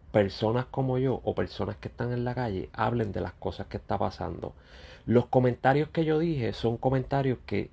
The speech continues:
se hablan en la calle. Si tú sales de tu casa, si tú hablas con compañeros de trabajo, si tú hablas con personas, si tú lees las redes sociales, van a haber muchos comentarios parecidos a los que yo mencioné aquí. Pero a diferencia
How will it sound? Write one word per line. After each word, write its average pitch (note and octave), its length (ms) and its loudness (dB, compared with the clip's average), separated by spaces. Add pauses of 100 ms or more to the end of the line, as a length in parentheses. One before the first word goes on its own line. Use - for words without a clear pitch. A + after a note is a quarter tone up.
(140)
se - 260 -4
hablan G#2 360 0
en F2+ 120 -2
la E2+ 120 -6
calle. F2 400 -8
Si - 200 -10
tú F#2+ 140 -4
sales A#2 380 0
de A#2 100 -2
tu A2+ 140 -2
casa, F#2 420 -2
si F2 220 -8
tú F2 320 -4
hablas A2+ 240 0
con A#2 180 -4
compañeros G#2 640 0
de G#2 100 0
trabajo, F#2+ 560 0
si F2+ 240 -8
tú F2+ 260 -2
hablas A2+ 260 0
con A2+ 200 -4
personas, F#2+ 500 -2
si F#2+ 120 -6
tú G2 200 -2
lees G#2 400 2
las A#2 200 -2
redes A2+ 180 0
sociales, F#2+ 460 -4 (560)
van G#2 180 6
a A#2+ 40 4
haber B2+ 180 4
muchos B2 300 0
comentarios B2+ 500 0
parecidos A#2+ 600 0
a G2 40 2
los F#2+ 120 -2 (120)
que F#2 160 0
yo A2+ 240 4 (340)
mencioné G2 640 0
aquí. F#2+ 400 -8 (840)
Pero C#3 200 6
a B2+ 40 6
diferencia A2+ 760 0